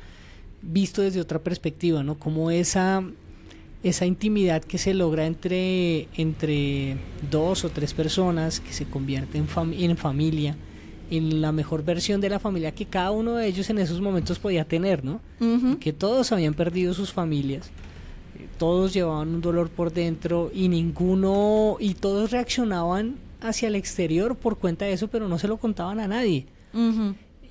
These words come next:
Speaker 1: Y es, eh, básicamente el poder desahogarse o el poder soltar esas cosas lo que les permite a ellos entender que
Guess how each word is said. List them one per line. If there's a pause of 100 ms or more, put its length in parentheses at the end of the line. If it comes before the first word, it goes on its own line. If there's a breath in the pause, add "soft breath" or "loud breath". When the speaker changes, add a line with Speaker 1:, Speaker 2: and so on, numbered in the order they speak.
Speaker 1:
Y
es,
eh, (280)
básicamente
el
poder
desahogarse
o
el
poder
soltar
esas
cosas
lo
que
les
permite
a
ellos
entender
que